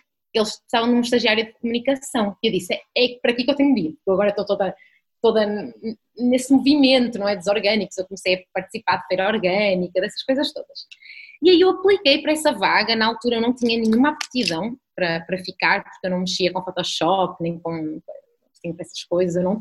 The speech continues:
fazia comunicação. Mas assim, eu cheguei à entrevista e disse, não, vocês têm de me contratar, porque eu sou a pessoa mais apaixonada por orgânicos que existe no Rio de Janeiro, eu sei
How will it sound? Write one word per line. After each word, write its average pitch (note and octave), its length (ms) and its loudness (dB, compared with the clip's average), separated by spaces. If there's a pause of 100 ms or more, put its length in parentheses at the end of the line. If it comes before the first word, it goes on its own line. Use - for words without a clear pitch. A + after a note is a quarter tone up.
fazia F#3 280 0
comunicação. F3+ 640 -6 (640)
Mas A#3+ 160 2
assim, C4 220 2
eu G#3 60 2
cheguei A3 260 0
à C4 60 2
entrevista G#3 520 -2
e F#3+ 40 -2
disse, F#3 140 -4
não, G#3 80 -2
vocês F3+ 260 -4
têm G#3 140 0
de G3 100 -2
me F3 80 -4
contratar, D#3 400 -6
porque - 240 -6
eu F#3 40 0
sou G#3+ 200 0
a A3 100 -4
pessoa F#3+ 300 0
mais F#3+ 320 2
apaixonada G#3+ 640 -2
por F#3 100 0
orgânicos F#3+ 560 0
que - 120 -2
existe A3 420 0
no A3 80 -2
Rio A3 140 0
de A3 80 -8
Janeiro, F#3 420 2
eu G3+ 60 0
sei C4 240 -2